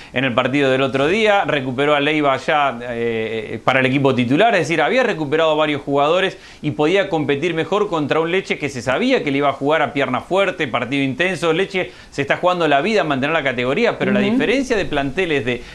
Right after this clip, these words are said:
Speaker 1: de sistema de juego, porque la Lazio es un equipo que juega muy bien al fútbol y que tiene muy bien trabajado. Creo que es mental. Creo que la Lazio pensó que el, que el Milan no le podía ganar a la Juventus, que los siete puntos de la Juve ya era una diferencia muy grande y que solamente le quedaba cumplir con el calendario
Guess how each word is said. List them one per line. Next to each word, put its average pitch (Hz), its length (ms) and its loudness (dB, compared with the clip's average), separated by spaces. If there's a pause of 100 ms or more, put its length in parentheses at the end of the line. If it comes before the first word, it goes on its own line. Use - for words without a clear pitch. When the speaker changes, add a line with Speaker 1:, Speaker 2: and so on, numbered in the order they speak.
Speaker 1:
de 131 200 0
sistema 254 640 0
de 143 120 2
juego, 165 320 2
porque 135 200 2
la 139 60 2
Lazio 226 280 0
es 165 40 -4
un 175 100 0
equipo 170 260 -2
que 139 60 -4
juega 165 200 2
muy 214 320 2
bien 226 240 2
al 165 100 0
fútbol 233 320 0
y 151 60 -2
que 143 100 0
tiene 196 200 0
muy 180 140 -2
bien 202 200 0
trabajado. 156 560 2 (320)
Creo 214 220 2
que 220 60 2
es 202 40 -2
mental. 175 400 0 (220)
Creo 180 160 0
que 190 80 0
la 170 100 2
Lazio 196 340 0
pensó 165 460 -2
que 175 140 0
el, 151 160 -4
que - 100 -6
el 139 200 -2
Milan 170 280 -2
no 165 80 0
le 165 120 0
podía 156 260 0
ganar 156 200 0
a 151 40 0
la 143 100 0
Juventus, 185 520 -2
que 151 120 -2
los 139 140 -2
siete 165 240 -2
puntos 156 260 -4
de 143 100 2
la 139 120 2
Juve 165 280 0 (220)
ya 175 120 2
era 170 100 0
una 165 100 -2
diferencia 156 480 -2
muy 170 160 -2
grande 208 300 0
y 196 60 -2
que 156 120 -6
solamente 180 480 -2
le 160 100 -2
quedaba 165 320 2
cumplir 160 360 -4
con 147 120 -2
el 139 80 -2
calendario 165 680 0